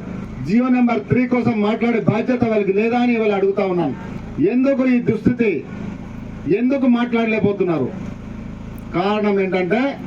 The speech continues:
ఆ జియో కోసం ఈ ఎమ్మెల్యేలకే తెలియదు. మన కొట్టగుల్లి భాగ్యలక్ష్మి ఒకసారి ల-, లగే రాజారావు దగ్గరికి వెళ్ళి, "అన్నయ్య, జియో నెంబర్ త్రీ అంటే ఏంటి?" అని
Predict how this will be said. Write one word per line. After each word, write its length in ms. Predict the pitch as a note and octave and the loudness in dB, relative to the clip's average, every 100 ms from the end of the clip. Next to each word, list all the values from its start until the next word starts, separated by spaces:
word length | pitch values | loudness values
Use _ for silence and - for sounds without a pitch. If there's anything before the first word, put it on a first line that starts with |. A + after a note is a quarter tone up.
| - - | -8 -4
ఆ 80 | F3 | -4
జియో 400 | B2 C#3+ G#3+ A3+ | -2 0 2 2
కోసం 480 | A#3 G#3+ G#3+ G#3+ | 0 2 2 2
ఈ 180 | G#3+ G3 | 2 2
ఎమ్మెల్యేలకే 520 | F#3 G#3+ A3 G#3+ A3 | 2 2 2 0 0
తెలియదు. 420 | A#3+ F#3+ E3+ C3+ A2+ - - - - - | 0 0 0 -2 -4 -8 -10 -10 -8 -2
మన 420 | F3+ A3+ G3+ C#3 - - - - - - | 0 2 0 -2 -6 -10 -10 -10 -12 -2
కొట్టగుల్లి 480 | G#3 B3+ B3+ B3 A3+ | 0 2 0 2 2
భాగ్యలక్ష్మి 920 | F#3+ A3 A3+ A#3 A3+ - A3+ G3+ C3+ - - - - - - - - - E3+ | 2 0 0 0 0 0 2 2 -2 -6 -10 -12 -10 -10 -10 -12 -12 -8 -4
ఒకసారి 480 | F3 G3 A#3+ A#3+ | -2 0 0 2
ల-, 160 | G3+ F#3+ - C#3 | 0 -2 -2 0
లగే 300 | G3 G#3+ C4 | 0 0 2
రాజారావు 420 | A#3 A3 A3+ A3+ | 2 2 2 2
దగ్గరికి 320 | G#3+ G#3 F3+ | 0 0 0
వెళ్ళి, 320 | G3 A3+ C4 - - - - - - - - - - - - - | 0 0 -2 -4 -10 -10 -10 -10 -12 -12 -12 -12 -10 -10 -8 -2
"అన్నయ్య, 480 | F#3+ B3 A#3+ A3+ A#3 - - - - - - - - - - - - | 0 2 2 0 -2 -6 -10 -10 -10 -10 -10 -8 -8 -6 -8 -10 -6
జియో 240 | C3 G#3+ C4+ | 0 2 4
నెంబర్ 280 | C#4+ C4 A3+ | 2 2 2
త్రీ 240 | A3 A#3+ | 2 2
అంటే 260 | A#3 G#3+ F3+ | 2 2 2
ఏంటి?" 320 | A3 A3 A3 | 2 0 0
అని 400 | G3+ G3 E3+ | 2 2 0